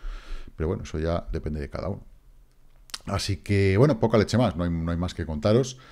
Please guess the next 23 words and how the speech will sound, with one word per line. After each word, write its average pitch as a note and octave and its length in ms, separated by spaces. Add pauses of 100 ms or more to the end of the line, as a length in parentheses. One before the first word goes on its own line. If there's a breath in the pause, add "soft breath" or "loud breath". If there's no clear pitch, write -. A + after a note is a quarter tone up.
(140)
Eh, F2+ 220
en F2 100
cuanto F#2+ 240
a - 20
los F#2 120
pares G#2+ 240
contra F#2+ 240
el E2+ 40
Bitcoin, F2+ 300
pues D2+ 160
eso, D2 100
están C#2 220
bastante C2 320
bien. G#2+ 240
Rose, G2 300
bueno, D2+ 160
está - 180
reventando, C2+ 560
hoy C#2 220
ha C#2 240
reventado D2 340
máximo C#2+ 300
histórico. F#2 500